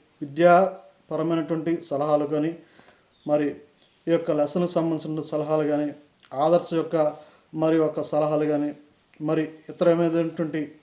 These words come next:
సలహాలు మీరు ఈ విధంగా చెప్తే బాగుంటుందని కనుక మీరు నాకు అందించగలిగితే మీ యొక్క సలహాలను నేను ప్రతినిత్యం స్వీకరిస్తాను. వాటిని తీసుకొని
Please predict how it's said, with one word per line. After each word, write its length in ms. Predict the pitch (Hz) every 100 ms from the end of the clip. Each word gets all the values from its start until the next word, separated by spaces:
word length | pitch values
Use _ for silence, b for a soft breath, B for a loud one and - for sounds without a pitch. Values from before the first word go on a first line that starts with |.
| _
సలహాలు 480 | 151 147 165 165 165 143 - _ _ 151
మీరు 180 | 156 151 151
ఈ 20 | 160
విధంగా 320 | 160 165 165 151 B B B -
చెప్తే 240 | 151 156 156
బాగుంటుందని 440 | 147 151 147 151 143
కనుక 180 | 143 151 143 - 151
మీరు 120 | 147
నాకు 140 | 143 139
అందించగలిగితే 600 | 147 156 165 147 143 147 185 185 b b b b
మీ 60 | 165
యొక్క 140 | 165 165
సలహాలను 640 | 156 156 180 180 185 185 147 - - 160
నేను 180 | 151 143 B B B -
ప్రతినిత్యం 560 | 151 170 170 165 175 160 -
స్వీకరిస్తాను. 680 | 156 151 151 151 151 147 180 180 b b b
వాటిని 260 | 156 151 147 156
తీసుకొని 460 | 170 - 170 170